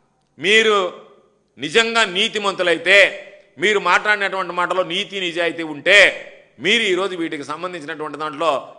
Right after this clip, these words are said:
చర్చకు సిద్ధపడండి, చర్చలో పాల్గొనండి. చర్చిస్తే వాస్తవాలు అనేటువంటి ప్రజలకు తెలుస్తాయి. కాబట్టి చర్చిస్తే మీ భాగవతం బయటపడుతుంది, కాబట్టి ప్రజలకు వాస్తవాలు తెలుస్తాయి. కాబట్టి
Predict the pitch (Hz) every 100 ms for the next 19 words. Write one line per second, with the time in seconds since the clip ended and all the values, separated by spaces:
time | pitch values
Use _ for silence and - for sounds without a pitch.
0 | - - 131 214 190 165 156 156 160 160
1 | 175 226 - _ _ 143 143 190 151 143
2 | 160 185 185 170 202 233 - _ - 156
3 | 156 180 - 160 143 156 175 165 156 147
4 | 143 135 127 104 139 156 151 147 208 240
5 | - - _ - 147 160 143 139 151 208
6 | 196 196 180 135 - - - 147 139 113
7 | 151 180 196 160 165 131 143 170 160 151
8 | 151 147 147 139 233 - - _ - 165
9 | 202 175 143 170 - 185 160 156 147 156
10 | 147 143 147